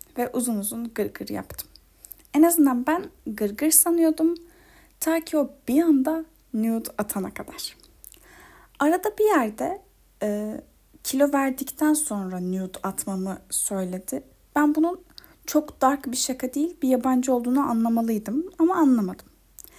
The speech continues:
Ve yaşadığımız bu kısa konuşmadan sonra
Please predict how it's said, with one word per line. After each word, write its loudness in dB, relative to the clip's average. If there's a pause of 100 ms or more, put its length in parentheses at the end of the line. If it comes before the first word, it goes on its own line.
(400)
Ve 4
yaşadığımız 2
bu -6
kısa 0
konuşmadan -4
sonra -6